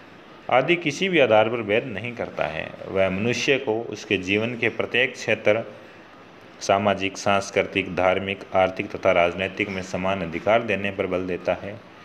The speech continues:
शिक्षा के क्षेत्र में भी यह व्यक्ति व्यक्ति में भेद नहीं करता है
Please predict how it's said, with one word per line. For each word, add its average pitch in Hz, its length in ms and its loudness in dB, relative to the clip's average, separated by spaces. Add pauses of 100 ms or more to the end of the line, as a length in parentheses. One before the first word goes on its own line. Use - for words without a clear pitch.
(260)
शिक्षा 160 480 2
के 160 140 0
क्षेत्र 139 380 0
में 135 180 -2
भी 131 120 -2
यह 113 220 4
व्यक्ति 110 360 0
व्यक्ति 113 340 0
में 104 180 -2
भेद 92 200 2
नहीं 92 340 -4
करता 104 380 0
है 101 260 -10